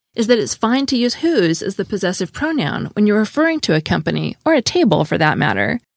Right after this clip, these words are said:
Because English doesn't have a possessive pronoun to go with that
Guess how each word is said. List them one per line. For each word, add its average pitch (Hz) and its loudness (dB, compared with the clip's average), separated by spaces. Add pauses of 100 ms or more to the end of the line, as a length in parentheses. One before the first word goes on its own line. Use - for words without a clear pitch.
(380)
Because 262 0
English 285 2
doesn't 220 2
have 294 0
a 294 4
possessive 156 0
pronoun 151 0
to 190 -2
go 170 0
with 165 -2
that 156 2